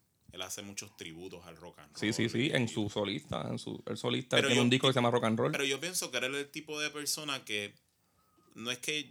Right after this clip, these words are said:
Speaker 1: yo quisiera que lo hubiesen matado, ¿verdad? Pero era mejor que muriera en esa era porque yo no siento a John Lennon trascendiendo más allá. O sea,
Speaker 2: ¿Tú te imaginas a John Lennon en los noventa?
Speaker 1: No,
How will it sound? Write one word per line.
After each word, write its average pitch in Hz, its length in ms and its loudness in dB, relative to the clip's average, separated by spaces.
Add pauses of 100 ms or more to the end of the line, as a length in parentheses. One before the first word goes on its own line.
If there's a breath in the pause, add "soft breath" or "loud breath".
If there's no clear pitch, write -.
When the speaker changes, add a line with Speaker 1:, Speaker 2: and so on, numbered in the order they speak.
Speaker 1:
yo 135 160 -2
quisiera 135 360 -2
que 127 80 -2
lo 123 100 -2
hubiesen 120 320 -2
matado, 110 400 -4
¿verdad? 120 320 -2
Pero 101 360 -2 (920 soft breath)
era 135 260 0
mejor 160 340 -4
que 131 100 -6
muriera 104 440 -4
en 123 120 -4
esa 120 360 -2
era 110 260 -2
porque 95 540 -6 (200)
yo 113 180 -6
no 139 140 -4
siento 139 480 0
a 123 100 -4
John 120 180 -4
Lennon 120 360 -2
trascendiendo 104 800 -6
más 85 220 -12
allá. 78 300 -12
O - 40 -8
sea, - 100 -2
Speaker 2:
¿Tú 135 80 6
te 156 60 10
imaginas 185 280 10
a 180 40 8
John 180 100 6
Lennon 175 180 6
en 175 60 4
los 175 100 6
noventa? 165 400 4
Speaker 1:
No, 98 220 -8